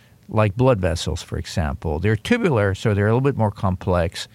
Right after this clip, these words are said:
They have to remain open. They have to allow air or fluid to go through, you know, uh, architecturally more complex. The third level are hollow, non-tubular organs, like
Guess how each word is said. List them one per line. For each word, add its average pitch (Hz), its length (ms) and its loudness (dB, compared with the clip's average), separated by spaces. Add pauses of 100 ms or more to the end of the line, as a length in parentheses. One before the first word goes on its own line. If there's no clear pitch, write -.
(280)
They 113 240 2
have 123 300 2
to 120 120 0
remain 104 520 2
open. 135 580 0 (180)
They 98 140 -2
have 98 280 0
to 110 100 0
allow 98 440 2
air 113 240 2
or 104 160 0
fluid 104 380 0
to 104 100 -2
go 92 180 0
through, 131 440 0 (540)
you 127 120 0
know, 101 260 2 (140)
uh, 104 180 -2
architecturally 120 800 0
more 113 180 0
complex. 113 640 -2
The - 80 2
third 220 300 0
level 135 440 4 (460)
are 117 480 2
hollow, 139 520 4
non-tubular 127 640 2
organs, 110 600 2
like 92 180 0